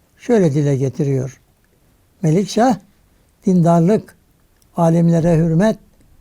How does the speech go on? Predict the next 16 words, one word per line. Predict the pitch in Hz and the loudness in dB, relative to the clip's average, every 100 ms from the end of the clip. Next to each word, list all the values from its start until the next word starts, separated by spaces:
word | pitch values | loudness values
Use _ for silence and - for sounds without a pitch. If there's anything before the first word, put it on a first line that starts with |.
| _ | _
zahitlere | - 160 156 185 185 170 175 | -6 -2 0 -2 -2 -2 0
iyilik, | 196 160 160 220 - _ _ _ _ _ | 0 0 0 0 -2 _ _ _ _ _
fakirlere | 190 190 208 180 165 147 135 | -4 -2 0 0 0 -2 -2
şefkat, | 175 170 - 226 254 - _ _ _ _ | -2 -4 -2 -2 -2 -6 _ _ _ _
halka | - 160 135 196 | -4 -4 -2 -2
adalet | 202 143 151 170 - | -2 -2 -2 -2 -4
gibi | - 170 165 156 151 _ _ _ _ - | -2 0 0 -2 -4 _ _ _ _ -2
dünyada | 208 208 170 151 147 | 0 2 0 0 -2
herkesin | 135 285 254 196 156 180 | -2 -2 -2 -2 -4 -2
haiz | 143 170 165 170 170 - | 0 0 0 -2 -4 -4
olamadığı | 170 202 175 139 156 165 202 214 - _ _ _ _ | 0 0 0 0 0 0 0 -4 -16 _ _ _ _
yüksek | 175 - 220 196 - | -4 -2 -4 -4 -4
vasıflara | 156 165 147 165 165 165 | -4 -4 -6 -4 -2 -2
sahip | 165 147 151 190 - _ _ _ _ | -2 0 0 -2 -4 _ _ _ _
bir | 180 185 147 | 0 0 0
cihan | 120 156 127 175 190 185 | -2 0 0 0 0 -2